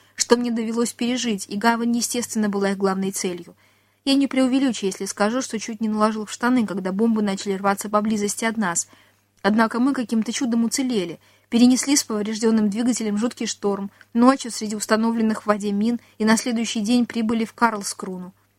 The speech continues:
Вы, наверное, собираетесь спросить, что произошло с девушкой. Думаю, я уже знаю.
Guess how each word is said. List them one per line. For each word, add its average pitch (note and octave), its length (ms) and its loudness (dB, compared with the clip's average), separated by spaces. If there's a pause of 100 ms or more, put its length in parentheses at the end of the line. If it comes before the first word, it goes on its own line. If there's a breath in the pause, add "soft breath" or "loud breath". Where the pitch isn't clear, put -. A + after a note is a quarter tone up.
(140)
Вы, A#3 120 4
наверное, B3+ 420 4
собираетесь A#3+ 580 0
спросить, C4 500 -2
что G#3 200 -4
произошло A3 480 -2
с A#3 60 -4
девушкой. G#3+ 540 -2 (400)
Думаю, D#4 300 2
я A3 140 2
уже A3+ 160 -2
знаю. F#3 400 -10